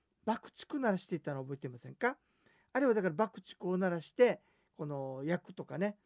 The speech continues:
悪いものをこう追い払うっていう意味があったそうですよ。今やってないよね。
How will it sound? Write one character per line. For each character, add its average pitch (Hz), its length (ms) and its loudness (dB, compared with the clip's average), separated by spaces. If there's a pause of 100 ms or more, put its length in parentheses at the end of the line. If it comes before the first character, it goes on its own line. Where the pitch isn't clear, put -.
(220)
悪 165 160 2
い 165 80 0
も 147 160 -6
の 151 160 -2
を 165 80 -4
こ - 320 -10
う 220 60 8
追 - 20 10
い 220 60 6
払 190 200 4
う - 20 -2
っ - 40 -2
て - 180 -14
い - 20 -10
う 127 40 -10
意 - 20 -10
味 123 60 -12
が 127 80 -10
あ - 20 -12
っ - 20 -14
た - 120 -20
そ 120 160 -16
う - 20 -16
で 117 80 -20
す - 140 -6
よ。 214 200 0 (400)
今 185 320 2
や 190 80 -2
っ 185 40 -2
て 190 160 -2
な 160 80 -2
い 139 40 -4
よ 123 120 -6
ね。 131 240 -10